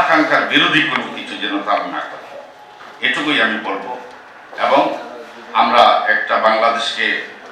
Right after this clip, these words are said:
সুখী, সমৃদ্ধ, ঐক্যবদ্ধ জাতি হিসেবে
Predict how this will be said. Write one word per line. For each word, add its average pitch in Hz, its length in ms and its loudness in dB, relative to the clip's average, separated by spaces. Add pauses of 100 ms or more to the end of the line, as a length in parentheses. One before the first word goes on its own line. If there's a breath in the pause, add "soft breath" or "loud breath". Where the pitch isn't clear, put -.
সুখী, 151 340 -2 (160)
সমৃদ্ধ, 127 420 4 (120)
ঐক্যবদ্ধ 127 560 -2 (180)
জাতি 107 320 4
হিসেবে - 340 -4